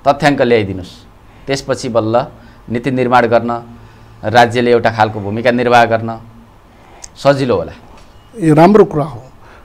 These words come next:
Speaker 2: नेपाल सरक-, स्थानीय सरकारहरूले सरसफाई गर्न टेन्डरमा दिनुहुने सरसफाई कर,
Speaker 1: हजुर,
Speaker 2: कसैले धुलो नफाले पनि साठी रुपियाँ तिर्नुपर्छ।
Speaker 1: उम्।
Speaker 2: कुनै ठाउँमा डस्टबिन नभए पनि उसले फाल्नुपर्छ।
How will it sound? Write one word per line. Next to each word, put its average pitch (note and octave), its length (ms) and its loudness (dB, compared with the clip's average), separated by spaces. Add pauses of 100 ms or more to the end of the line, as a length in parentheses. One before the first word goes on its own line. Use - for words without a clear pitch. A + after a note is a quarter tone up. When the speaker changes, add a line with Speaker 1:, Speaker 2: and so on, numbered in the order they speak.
(180)
Speaker 2:
नेपाल A3 400 8
सरक-, G3+ 440 2
स्थानीय A3 340 6
सरकारहरूले G3+ 680 6
सरसफाई G#3+ 640 4
गर्न A3 360 6 (360)
टेन्डरमा G3 460 8
दिनुहुने F#3 680 8 (840)
सरसफाई A3 720 6
कर, - 540 4 (440)
Speaker 1:
हजुर, G#2 200 -10 (480)
Speaker 2:
कसैले C4+ 560 8
धुलो A3+ 600 6
नफाले B3+ 440 8
पनि C4 220 8
साठी A#3+ 340 6
रुपियाँ A#3+ 220 8
तिर्नुपर्छ। A3 460 6
Speaker 1:
उम्। C3+ 460 -4 (800)
Speaker 2:
कुनै C4+ 220 8
ठाउँमा C4 580 8 (100)
डस्टबिन B3+ 600 8
नभए B3+ 220 10
पनि C4 180 6
उसले B3+ 260 8
फाल्नुपर्छ। B3 580 6